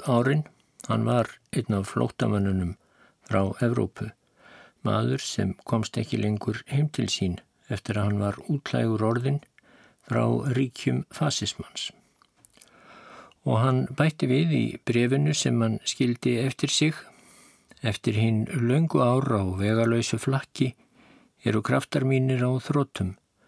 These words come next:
Ég tel því betra að ljúka í tæka tíð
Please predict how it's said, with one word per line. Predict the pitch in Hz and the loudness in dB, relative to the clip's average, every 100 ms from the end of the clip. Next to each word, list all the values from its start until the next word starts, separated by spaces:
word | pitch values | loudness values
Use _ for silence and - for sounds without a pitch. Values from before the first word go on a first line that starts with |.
| _ - - - - _ _ | _ -20 -20 -20 -20 _ _
Ég | 113 - | -6 -2
tel | 113 | -2
því | 101 107 | 0 -2
betra | 123 139 - 120 107 | 0 0 0 0 0
að | 101 | 0
ljúka | 143 156 - 101 | 0 -2 0 0
í | 98 | 2
tæka | - 120 117 | 0 0 -2
tíð | - 147 110 - | -2 0 0 -4